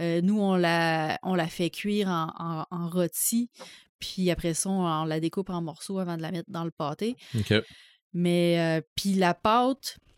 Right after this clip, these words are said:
Speaker 1: est pas pareille que la tourtière ou que le pâté à
Speaker 2: Non.
Speaker 1: viande. C'est pas une pâte à tarte, c'est vraiment une pâte, euh, c'est fait avec, euh, du saindoux, du tender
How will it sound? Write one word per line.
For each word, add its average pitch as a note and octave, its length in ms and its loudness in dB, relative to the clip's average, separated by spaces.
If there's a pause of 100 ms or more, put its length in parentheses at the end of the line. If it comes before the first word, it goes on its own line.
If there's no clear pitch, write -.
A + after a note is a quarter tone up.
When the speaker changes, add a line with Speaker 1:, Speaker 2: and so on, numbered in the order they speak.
(380)
Speaker 1:
est F3+ 100 -2
pas C4 220 2
pareille F#3 580 4
que - 80 -2
la E3+ 180 2
tourtière F#3 720 0
ou F#3+ 80 2
que - 140 -4
le F3 80 2
pâté E3 340 0
à F#3+ 60 6
Speaker 2:
Non. - 60 4
Speaker 1:
viande. G3 180 2
C'est F3 100 -2
pas A3+ 140 4
une A3+ 100 4
pâte G3+ 220 0
à F3 100 2
tarte, - 500 -4
c'est - 280 0
vraiment F3 440 2
une F#3 300 4
pâte, F#3 460 0
euh, D#3+ 260 -2
c'est - 160 -4
fait F3+ 240 -4
avec, E3+ 360 -2
euh, D3+ 560 -4
du E3+ 120 -4
saindoux, F3 640 0
du F3 200 -4
tender E3+ 320 -4